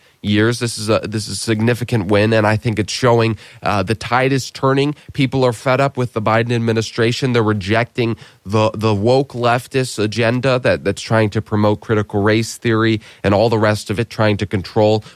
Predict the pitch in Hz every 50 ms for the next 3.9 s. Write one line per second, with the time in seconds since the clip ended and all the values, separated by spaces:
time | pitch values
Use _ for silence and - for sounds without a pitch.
0 | 110 - 95 107 117 127 - - - - - _ - - - 104 101 101 - -
1 | - - 139 135 131 135 131 127 - 78 104 113 87 107 113 104 117 113 110 107
2 | - - 120 120 120 131 - 113 113 107 104 107 107 101 90 98 92 - - 135
3 | 135 127 - - 127 120 120 - - 131 123 - - - 131 127 127